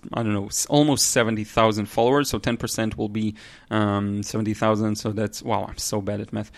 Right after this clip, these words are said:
Uh, <laughs> so, uh, seven thousand, and then divide that by two, so three thousand five hundred people, that's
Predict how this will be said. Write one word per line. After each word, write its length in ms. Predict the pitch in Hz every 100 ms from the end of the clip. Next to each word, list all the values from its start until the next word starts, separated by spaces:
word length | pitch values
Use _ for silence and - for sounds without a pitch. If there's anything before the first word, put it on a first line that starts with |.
| - -
Uh, 200 | 113 107
<laughs> 140 | -
so, 340 | 113 127 113
uh, 160 | 110 104
seven 500 | - - 120 123 123
thousand, 600 | - 147 156 180 196 214 - - - -
and 280 | 117 101 -
then 340 | 123 117 113
divide 360 | 107 101 110 110
that 200 | 110 -
by 100 | 110
two, 160 | 107
so 200 | 147 120
three 280 | 101 - 127
thousand 600 | 113 - - 120 110 110
five 400 | 104 - 117 107
hundred 340 | 117 113 107 101
people, 400 | 151 - 185 196
that's 480 | 170 110 - -